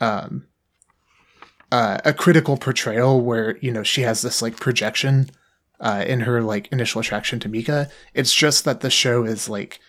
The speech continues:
uh, representing how, like, all of these different forces are, uh, at work, um,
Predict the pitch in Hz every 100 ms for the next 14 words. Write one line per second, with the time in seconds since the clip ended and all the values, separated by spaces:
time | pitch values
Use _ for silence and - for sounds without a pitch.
0 | _ _ _ _ _ _ _ - 110 113
1 | 131 143 151 139 123 117 113 113 117 107
2 | 107 107 - _ _ _ - _ _ -
3 | - - _ 139 127 - 147 151 127 135
4 | 120 139 143 - 117 113 135 127 - -
5 | - _ _ - 110 104 98 98 _ _
6 | 110 104 - 131 - 123 117 - - -
7 | - _ _ _ _ _ - 107 95 -
8 | 139